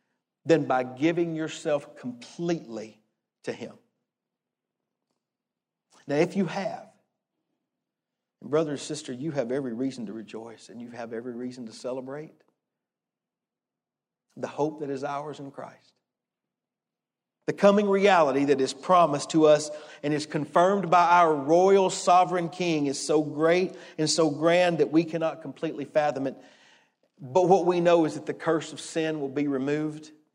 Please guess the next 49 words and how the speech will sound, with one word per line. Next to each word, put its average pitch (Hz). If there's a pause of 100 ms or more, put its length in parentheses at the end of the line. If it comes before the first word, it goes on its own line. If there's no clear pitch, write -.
(540)
and 135
we 160
will 160
experience 156
a 151
relationship 147
with 131
the 123
Lord 151 (480)
that 139
will 131
bring 131
joy 151
and 123
happiness 147
and 117
peace 143
for 127
all 135
eternity. 120 (880)
And 139
it 135
is 131
my 147
prayer 139
that 120
you 135
have 131
that 127
hope 147 (1600)
and 120
that 120
it 120
will 120
lead 135
you 131
to 127
embrace 117
all 143
that 139
God 135
has 123
planned 117
for 117
you 110
in 104
this 104
new 110
year. 107